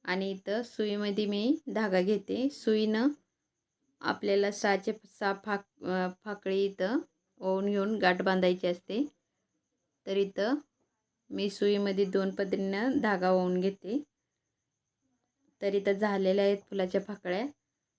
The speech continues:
अटॅच करून घेऊन इथं फूल बनवून घेते एकच. सुंदर असं, खूप सुंदर असं डिझाईन तयार दिस-, अ, फूल तयार होते बनवून. तर तुम्ही पण नक्की ट्राय करा आणि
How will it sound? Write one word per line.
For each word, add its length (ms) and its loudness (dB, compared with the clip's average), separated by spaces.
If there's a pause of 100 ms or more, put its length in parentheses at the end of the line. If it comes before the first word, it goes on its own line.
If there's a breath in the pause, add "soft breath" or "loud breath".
(540)
अटॅच 340 -2
करून 300 -2
घेऊन 140 0
इथं 220 -2
फूल 280 -4
बनवून 340 2
घेते 340 0
एकच. 300 -4 (1200)
सुंदर 320 2
असं, 300 0
खूप 240 -4
सुंदर 360 0
असं 280 0
डिझाईन 420 2
तयार 280 0
दिस-, 360 -6
अ, 440 0 (1080)
फूल 240 -6
तयार 240 2
होते 260 0
बनवून. 400 2 (680)
तर 140 0 (100)
तुम्ही 200 -2
पण 180 -6
नक्की 300 -4
ट्राय 300 0
करा 260 -2
आणि 320 -2